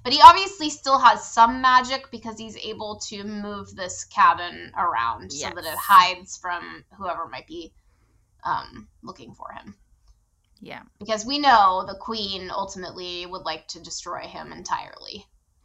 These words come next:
Speaker 2: Yeah,
Speaker 1: Um,
Speaker 2: she's always looking for him to just take
Speaker 1: Yeah.
Speaker 2: him out, be done with him.
Speaker 1: Right. 'Cause he still has some followers, you know. There's
Speaker 2: Mm-hmm.
Speaker 1: still, not only, obviously, you know, the ragtag group that comes here to the cabin,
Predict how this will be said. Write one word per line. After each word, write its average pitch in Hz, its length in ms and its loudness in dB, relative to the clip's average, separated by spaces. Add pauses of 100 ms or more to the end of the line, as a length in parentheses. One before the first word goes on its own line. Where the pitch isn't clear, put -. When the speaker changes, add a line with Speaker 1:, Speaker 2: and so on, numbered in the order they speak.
(300)
Speaker 2:
Yeah, 220 140 2
Speaker 1:
Um, - 60 -4
Speaker 2:
she's 247 200 -6
always 214 360 0
looking 170 280 -14
for - 220 -14
him 196 380 -18 (280)
to - 120 -20
just 160 180 -18
take 240 100 -4
Speaker 1:
Yeah. - 160 -2
Speaker 2:
him - 100 -8
out, - 260 -10 (120)
be 170 140 -12
done - 180 -14
with - 100 -14
him. 262 40 -4
Speaker 1:
Right. 160 320 2 (340)
'Cause 294 140 -8
he 339 120 -2
still 339 320 6
has 247 220 10
some 202 200 -12
followers, - 880 2
you 202 140 -12
know. - 100 -12 (140)
There's 196 240 -10
Speaker 2:
Mm-hmm. 170 140 -6
Speaker 1:
still, 208 360 0 (120)
not 240 260 10
only, 208 520 -4
obviously, 185 840 -4 (180)
you 185 160 -14
know, 175 380 -6 (140)
the 185 120 -10
ragtag 175 800 -2 (120)
group 180 340 -14
that 165 300 -12 (460)
comes 185 300 -10
here 151 340 -14 (320)
to - 100 -20
the 196 60 -14
cabin, 185 500 -2